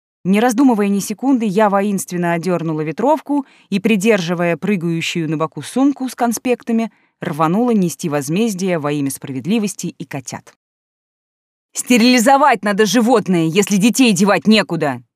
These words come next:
Голосом профессиональной училки выдала пылающая немезида в моём лице, врываясь в остро пахнущую городским дном подворотню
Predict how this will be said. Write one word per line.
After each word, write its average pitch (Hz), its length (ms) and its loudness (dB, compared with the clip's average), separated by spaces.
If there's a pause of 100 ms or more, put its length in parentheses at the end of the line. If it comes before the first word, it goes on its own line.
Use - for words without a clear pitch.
(580)
Голосом 160 460 -2
профессиональной 156 800 -2
училки 160 500 -6 (200)
выдала 170 360 0
пылающая 170 600 0
немезида 170 580 0
в 135 60 -6
моём 147 340 -2
лице, 180 380 -2 (260)
врываясь 170 580 0
в 165 120 -6
остро 165 260 -4
пахнущую 156 640 -4
городским 156 640 -6
дном 156 240 0
подворотню 156 640 -4